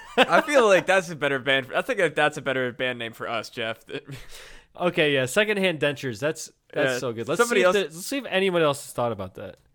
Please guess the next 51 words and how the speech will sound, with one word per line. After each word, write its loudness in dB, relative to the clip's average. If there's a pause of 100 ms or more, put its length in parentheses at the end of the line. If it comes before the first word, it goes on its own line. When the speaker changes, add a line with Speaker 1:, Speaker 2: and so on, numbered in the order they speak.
Speaker 2:
Somebody -2
else 2
can -8
have -4
Zoo -8
Incinerator. -6 (800)
It 2
isn't 4
somebody. -2
Speaker 1:
Second- -8 (500)
Speaker 2:
Some, -6
no 2
one 4
has -2
taken -6
the -8
band -2
name -4
Zoo -4
Incinerator -8
though. -6
I -4
did -6
Google -4
Zoo -4
Incinerator -6
and -8
it -10
didn't -6
really 0
pull 4
anything -8
up. -6
So -8 (460)
if -10
there's -6
anyone -2
out 2
there 0
who -6
needs -8
a -8 (180)
death -2
metal -8
band -6
name, -8
Zoo -6
Incinerator -4
is -14
fucking -6
awesome. -8